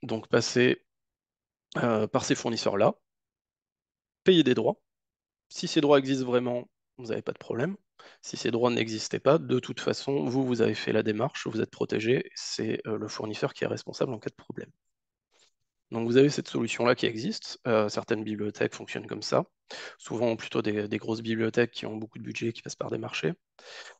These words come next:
Euh, à noter que la très grande majorité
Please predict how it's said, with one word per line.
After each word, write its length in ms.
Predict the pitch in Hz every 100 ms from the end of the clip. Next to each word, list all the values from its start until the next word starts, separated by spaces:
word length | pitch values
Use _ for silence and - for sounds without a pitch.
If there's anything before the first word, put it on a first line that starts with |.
| _ _ -
Euh, 1200 | 113 107 107 107 107 107 107 110 107 107 107 110 - -
à 120 | - 110
noter 260 | 113 160
que 160 | - 117
la 120 | 110
très 220 | - 123
grande 260 | 117 123 123
majorité 800 | 117 113 110 107 - 127 143